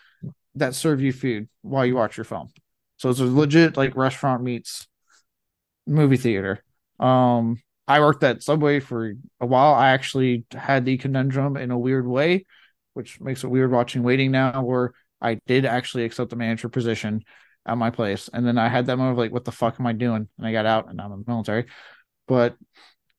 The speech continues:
yeah, it was weird watching that going, "Oh, wait, I remember when I was in that position." And I, wow, I was really connecting to Justin's Long character 'cause of it. Um, but so we both have worked in, you know, food, right? Um,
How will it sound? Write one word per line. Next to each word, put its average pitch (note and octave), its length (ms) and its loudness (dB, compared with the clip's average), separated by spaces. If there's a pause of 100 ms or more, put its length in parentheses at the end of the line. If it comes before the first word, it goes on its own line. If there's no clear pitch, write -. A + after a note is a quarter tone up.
yeah, C3 340 2
it C#3+ 60 2
was D3 120 4
weird F#3 200 10
watching E3+ 260 6
that E3 60 2
going, C3+ 280 0
"Oh, C#3 120 -8
wait, D3 280 -2
I B2 80 -4
remember C#3+ 260 -2
when B2 100 0
I A#2+ 60 0
was A#2 100 -4
in A#2+ 80 -4
that A2+ 160 -6
position." A#2+ 500 -4
And C3 140 -2
I, B2+ 260 0
wow, C3+ 480 4
I B2+ 140 0
was C#3 260 -4
really C#3 240 2
connecting C3+ 420 -4
to - 80 -12
Justin's C3 380 -8
Long A#2+ 140 -2
character A#2 300 -2
'cause A#2 200 -2
of A#2 80 -4
it. A#2+ 120 0 (480)
Um, D#3 460 6 (1200)
but C#3 260 4
so D3+ 100 0
we D#3 60 6
both F#3+ 200 4
have G3+ 100 4
worked E3+ 220 0
in, C#3+ 360 -6
you C#3+ 120 -6
know, B2 180 -2
food, A2+ 440 -2
right? B2 300 -2 (680)
Um, C3 760 -2